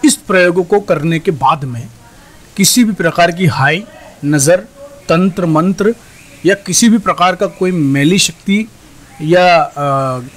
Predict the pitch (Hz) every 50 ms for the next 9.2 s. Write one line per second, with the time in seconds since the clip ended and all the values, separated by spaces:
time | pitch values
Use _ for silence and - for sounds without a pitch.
0 | - - 143 139 131 123 113 170 170 165 151 147 147 156 180 185 160 151 143 139
1 | 139 175 196 196 - - - - - - - - - - - 190 165 220 226 233
2 | 262 233 214 196 185 160 151 160 151 143 139 131 120 135 - - - - - -
3 | - 143 123 - 170 - - 143 143 147 143 135 117 - 156 165 170 160 - 196
4 | - - 165 170 180 185 185 196 185 185 214 185 202 196 240 175 180 - 208 175
5 | 143 135 139 - - - - - - 165 190 202 170 165 151 151 156 175 180 -
6 | 196 - - 208 214 226 - - 156 180 190 196 156 139 151 165 - - 123 120
7 | 123 123 120 110 107 107 107 - - - - - - - - - - - - -
8 | - - - - - 123 139 165 175 - 185 - - - 185 202 196 170 143 123
9 | 151 175 -